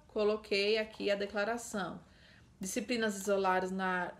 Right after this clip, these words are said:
isoladas na área do programa, coloquei aqui a declaração. Então, eu fiz dessa forma. Isso é uma opção, tá? Que você pode elaborar o seu currículo para a seleção, certo, gente? E assim eu fiz de acordo com todo o meu, é, a minha,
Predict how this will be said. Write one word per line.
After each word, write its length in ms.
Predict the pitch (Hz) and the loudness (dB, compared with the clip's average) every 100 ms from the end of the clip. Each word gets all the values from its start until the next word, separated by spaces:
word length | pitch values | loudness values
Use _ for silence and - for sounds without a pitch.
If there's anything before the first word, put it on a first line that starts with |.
| 180 185 - | -12 -14 -10
isoladas 440 | 214 190 185 180 180 | -6 0 2 2 0
na 100 | 180 | -2
área 160 | 170 | -2
do 80 | 175 | -4
programa, 480 | 170 220 214 214 240 | -2 0 4 2 2
coloquei 260 | 247 233 226 | 0 0 -2
aqui 160 | 220 | -2
a 60 | 220 | -2
declaração. 640 | 220 220 220 254 - 175 | -2 -2 -2 -2 -2 -2
Então, 260 | 185 233 226 | -2 -2 -2
eu 160 | 202 233 | 0 0
fiz 200 | - 226 | -2 -4
dessa 380 | 220 208 - 311 | 2 2 2 -4
forma. 400 | - 175 170 - | -2 -2 -2 -6
Isso 220 | 247 - | -6 -4
é 20 | |
uma 120 | 285 | -2
opção, 640 | 277 269 - - 208 226 294 - - - - | -2 -4 -8 -4 -2 -2 -6 -16 -20 -20 -2
tá? 160 | 214 208 | 0 0
Que 100 | 220 | -2
você 240 | 220 254 | -6 -4
pode 460 | 247 - 208 233 254 | -4 2 2 2 2
elaborar 500 | 240 233 226 208 202 | 0 0 0 0 0
o 60 | |
seu 220 | 202 220 | 0 -2
currículo 500 | 226 254 226 196 226 | -2 -2 -2 -4 -4
para 220 | 226 208 220 | -2 0 -2
a 40 | |
seleção, 600 | 214 233 320 - 208 160 - - - - - | 0 0 0 -2 -4 -4 -10 -20 -20 -18 -16
certo, 400 | - 185 185 - | -4 -2 -2 -4
gente? 480 | 214 170 165 - - | -6 -6 -8 -12 -4
E 140 | 254 | 0
assim 340 | 285 285 - 269 | 0 0 -2 0
eu 120 | 277 | 0
fiz 480 | - 226 226 254 254 | 0 -4 -2 -2 0
de 80 | 220 | 0
acordo 360 | 214 202 202 | 2 0 -2
com 200 | 214 214 | -4 -6
todo 600 | 208 185 185 196 233 240 - | -4 -2 -2 0 -2 -2 -4
o 100 | 214 | -2
meu, 680 | 202 196 190 196 214 208 180 180 - - | -2 2 2 4 2 2 -2 -6 -14 -2
é, 180 | 185 185 | 0 2
a 80 | |
minha, 260 | 185 190 190 | 0 -2 -4